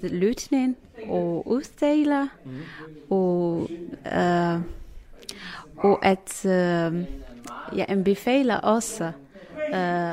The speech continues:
Speaker 1: andre udlændinge og andre, øh, kursister her, øh, på Clavis, at komme, øh, på Tale Dansk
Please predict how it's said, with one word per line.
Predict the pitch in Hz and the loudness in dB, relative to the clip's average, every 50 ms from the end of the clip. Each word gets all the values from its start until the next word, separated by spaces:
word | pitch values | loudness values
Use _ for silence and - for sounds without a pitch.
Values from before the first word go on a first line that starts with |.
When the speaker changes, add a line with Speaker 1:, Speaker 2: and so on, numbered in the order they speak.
| - - | -2 0
Speaker 1:
andre | 214 226 262 254 247 220 208 - | 2 4 4 4 2 0 0 2
udlændinge | 226 233 220 220 196 190 175 175 165 170 165 165 - - - - - _ _ _ - | 2 0 2 2 2 2 2 2 0 0 -2 -6 -10 -14 -20 -20 -20 _ _ _ -6
og | - 190 180 - - | -4 -4 -4 -2 -2
andre, | 226 233 247 247 220 208 196 185 180 185 - - - - - _ - - | 0 0 2 0 0 0 0 0 0 -2 -8 -18 -20 -20 -20 _ -8 -4
øh, | - 185 180 - - 185 185 190 190 - - | -2 -2 -2 -2 -4 -2 -2 -2 -4 -4 -8
kursister | - - 190 - - - 311 320 - - - 208 | -8 -6 -6 -6 0 4 4 4 4 4 2 2
her, | 196 180 233 214 196 185 180 - - - _ - - 147 - - - - - | 4 2 2 0 0 0 -4 -8 -18 -20 _ -20 -20 -18 -18 -18 -16 -8 -4
øh, | 196 190 190 196 | -2 -2 -2 -4
på | 208 190 - | -6 -10 -6
Clavis, | - 220 226 226 220 226 240 - - - - - - - - | -4 -4 -2 -2 -2 -4 -8 -8 -10 -16 -18 -18 -20 -8 -6
at | 214 214 - - - - | -6 -6 -6 -8 -10 0
komme, | - - 269 - 311 285 233 190 - - - - - - - - - _ _ 208 | 4 4 6 6 6 6 4 0 -4 -10 -16 -18 -18 -20 -20 -20 -20 _ _ -2
øh, | 196 185 180 180 180 180 - - | 0 0 0 0 -2 -4 -6 -6
på | - 202 190 180 180 - - | -4 -2 -2 -2 -2 -4 -2
Tale | - 220 240 254 240 202 | 0 2 2 4 2 0
Dansk | 175 170 170 165 175 175 - - - - - | 0 -2 -4 -4 -4 -6 -6 -10 -14 -16 -18